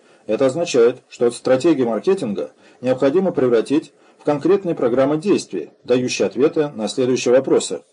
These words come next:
Что будет сделано? Когда это будет сделано? Кто это будет делать? Сколько это будет стоить? В течение года, по мере возникновения новых проблем,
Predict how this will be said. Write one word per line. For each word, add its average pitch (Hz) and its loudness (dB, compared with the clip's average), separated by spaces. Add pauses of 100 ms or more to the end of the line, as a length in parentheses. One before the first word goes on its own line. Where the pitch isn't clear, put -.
(300)
Что 143 0
будет 120 0
сделано? 113 -2 (360)
Когда 120 0
это 147 2
будет 143 -2
сделано? 127 0 (400)
Кто - 0
это 135 2
будет 147 0
делать? 131 0 (180)
Сколько 147 0
это 160 2
будет 151 2
стоить? 117 0 (720)
В - -20
течение 160 -2
года, 107 0
по 113 -2
мере 151 2
возникновения 123 -4
новых 107 -4
проблем, 107 -4